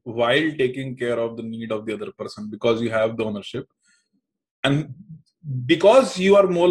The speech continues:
vulnerable, the connect you can establish with the other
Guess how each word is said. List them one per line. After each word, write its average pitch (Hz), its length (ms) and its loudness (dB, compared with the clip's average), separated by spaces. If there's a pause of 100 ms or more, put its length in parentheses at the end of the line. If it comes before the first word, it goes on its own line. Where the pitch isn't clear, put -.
(120)
vulnerable, 131 520 4 (680)
the 143 100 4 (380)
connect 180 420 0
you 180 120 2
can 165 180 -6
establish 131 720 -4
with 127 160 -8
the 127 140 -2
other 117 160 -2